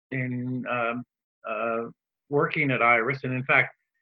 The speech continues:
the board of directors actually suggested that we become a more inclusive organization. We change our name to one that reflects,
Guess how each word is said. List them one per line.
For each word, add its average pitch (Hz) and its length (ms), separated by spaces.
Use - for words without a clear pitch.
the 120 60
board 123 300
of 107 100
directors 117 720
actually 117 760
suggested 127 840
that 123 200
we 127 120
become 131 380
a 117 40
more 123 280
inclusive 135 760
organization. 113 920
We 113 160
change 175 400
our 135 160
name 120 520
to 123 80
one 131 300
that 123 200
reflects, 123 800